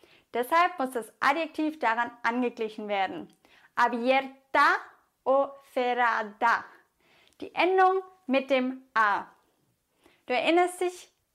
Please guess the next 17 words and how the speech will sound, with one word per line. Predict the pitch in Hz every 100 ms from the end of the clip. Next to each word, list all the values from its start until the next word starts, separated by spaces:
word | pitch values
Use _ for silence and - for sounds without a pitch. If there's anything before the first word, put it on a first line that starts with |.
| -
bei | 254 247
dem | 214 214
männlichen | 247 349 349 - 349
Nomen | 330 330 330 330 - _ _ -
müssen | 277 269 277
wir | 269
die | 254 254
Endung | 220 247
auf | 240 226 -
O | 294 339
haben. | 294 208 196 208 - _
Zum | - 240
Beispiel, | 240 285 339 - 370 403 415 _ _ -
el | 277 262
armario | 233 247 320 370 392 415 - - _ _
está | - 254 254 - 285 320 320 _
cerrado. | - 254 240 254 226 208 208